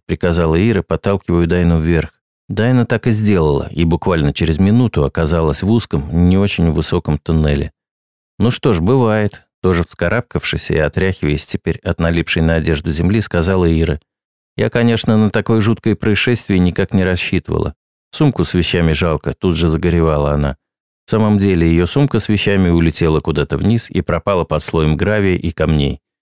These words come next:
Искать её теперь было совершенно бессмысленно.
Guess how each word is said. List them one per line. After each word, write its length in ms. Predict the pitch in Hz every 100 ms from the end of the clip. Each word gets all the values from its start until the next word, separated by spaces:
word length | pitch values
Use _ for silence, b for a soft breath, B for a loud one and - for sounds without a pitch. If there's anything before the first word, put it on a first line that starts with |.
| _ _ _
Искать 420 | 101 - 151 143
её 120 | 95 85
теперь 340 | 90 80 85
было 240 | 80 85
совершенно 540 | 76 92 92 - 113 87
бессмысленно. 800 | 82 - 87 76 78 76 69